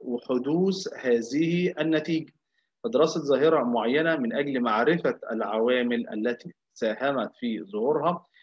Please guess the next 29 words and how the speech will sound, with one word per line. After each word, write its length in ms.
طيب، 220
أنا 140
كده 460
حاسس 440
إن 140
في 120
مشكلة 480
وبدرسها، 640
بس 220
كده 220
وخلاص؟ 480
أنا 160
شايف 400
إن 180
أنت، 240
آه، 520
ما 120
تدرس 480
مشكلة 360
معينة 580
ده 460
مش 240
إنجاز 720
في 220
حد 400
ذاته. 580
تقريبًا 500
كلنا 520
نعلم 880